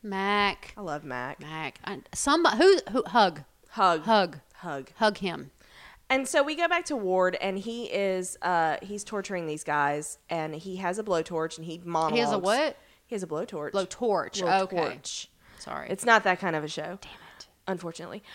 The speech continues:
Speaker 2: And, um, so he's, he's, like, brandishing this blowtorch, and he's threatening, and he monologues.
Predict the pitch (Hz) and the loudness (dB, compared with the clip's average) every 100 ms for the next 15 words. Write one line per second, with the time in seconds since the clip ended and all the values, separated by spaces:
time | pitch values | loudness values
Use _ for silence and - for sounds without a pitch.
0 | - - - 254 254 - 247 233 220 - | -20 -8 2 4 6 6 6 4 -2 -8
1 | - - 247 302 277 - 233 262 240 233 | -6 -6 -4 -4 -4 -6 -6 -4 -2 -2
2 | 233 247 285 277 269 240 190 185 185 175 | 0 -2 -2 -4 -6 -6 -4 -4 -2 -4
3 | 185 185 185 - 165 139 175 170 220 220 | -6 -8 -8 -4 -4 -4 -6 -6 -2 0
4 | 156 151 147 143 151 - | 0 -2 -4 -4 -6 -12